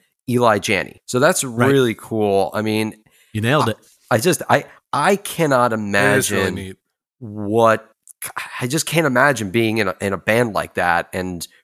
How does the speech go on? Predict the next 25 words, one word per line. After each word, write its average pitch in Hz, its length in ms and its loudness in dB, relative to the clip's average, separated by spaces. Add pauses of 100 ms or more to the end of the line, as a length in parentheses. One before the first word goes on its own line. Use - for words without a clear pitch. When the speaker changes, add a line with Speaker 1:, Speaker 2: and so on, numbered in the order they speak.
Speaker 1:
performing 110 760 -2 (100)
for, 95 760 0
you 113 120 -2
know, 104 120 0
people 104 600 -2
on 92 100 -2
a 90 60 -4
nightly 95 360 -2
basis. 95 560 -4
Unfortunately, 104 760 0
now 95 300 0
I, 90 200 -2 (180)
it's - 260 -6 (140)
hasn't 107 380 -4
ha-, 110 280 -4
been 95 140 -4
happening, 98 640 -4
right? 98 340 0 (200)
Speaker 2:
Well, 175 120 2
we, 208 200 4
we 165 320 -6
work 156 360 -2
remotely 131 540 -2
now, 92 360 -10 (140)
so 104 280 -8